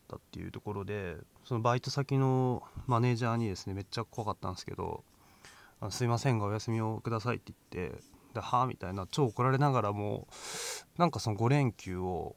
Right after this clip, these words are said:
取ってみたと。まあ、学生なんで夏休みとかもあったんですけど、まあ、その当時ではもう就職する前っていう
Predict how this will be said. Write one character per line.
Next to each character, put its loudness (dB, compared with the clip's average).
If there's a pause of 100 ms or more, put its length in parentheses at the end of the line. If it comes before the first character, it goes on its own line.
(240)
取 0
っ -20
て -6
み -8
た -12
と。 -18 (840)
ま 2
あ、 2
学 -2
生 2
な 4
ん 4
で 6
夏 0
休 0
み 4
と 2
か 0
も -2 (320)
あ 2
っ 2
た 2
ん -4
で -8
す -12
け -8
ど、 -6 (320)
ま 0
あ、 0
そ 4
の 4
当 4
時 -2
で -2
は -2
も 0 (480)
う -12
就 0
職 -2
す -4
る 0
前 4
っ -6
て -14
い -4
う -6